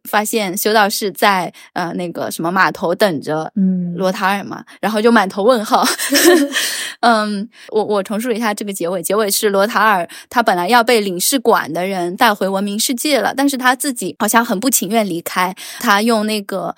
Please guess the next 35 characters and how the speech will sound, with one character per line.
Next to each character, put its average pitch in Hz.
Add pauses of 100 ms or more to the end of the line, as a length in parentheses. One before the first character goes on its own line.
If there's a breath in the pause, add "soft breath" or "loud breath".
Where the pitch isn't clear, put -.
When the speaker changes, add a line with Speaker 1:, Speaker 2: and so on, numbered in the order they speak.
(180 loud breath)
Speaker 1:
盖 233
格 180
语， 196
也 185
就 202
是 202
阿 220
尔 196
巴 202
尼 208
亚 196
地 208
区 - (180)
地 196
区 196
的 175
这 180
个 185
语 185
言， 170
大 98
喊 185 (400 loud breath)
“X 285
O 254
T”，X 233
O 247
T 254
I 233
这 247
个， 220
这 226
个 214
短 196
语 190
啊， -